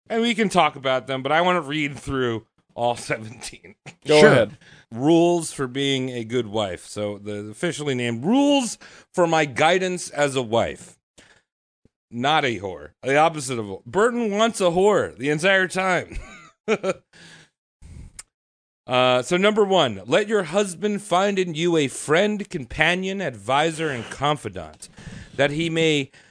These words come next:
Speaker 1: miss nothing at home, and let him find in a wife, uh, what he may find in, and other men find in a mistress,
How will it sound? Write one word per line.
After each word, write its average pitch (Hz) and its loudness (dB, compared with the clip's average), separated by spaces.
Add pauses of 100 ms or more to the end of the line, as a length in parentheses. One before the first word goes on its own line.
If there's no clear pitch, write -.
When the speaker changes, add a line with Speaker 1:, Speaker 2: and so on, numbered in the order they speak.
(320)
Speaker 1:
miss 190 2
nothing 202 0
at - 0
home, 123 0 (420)
and 120 -2
let 170 2
him 170 -2
find 180 0
in 139 -4
a 131 2
wife, 147 0 (560)
uh, 107 2
what 120 0
he 185 -8
may 160 2
find 165 0
in, 139 -4 (760)
and 123 -2
other 160 2
men 151 2
find 156 2
in 147 -2
a 139 -4
mistress, 139 -4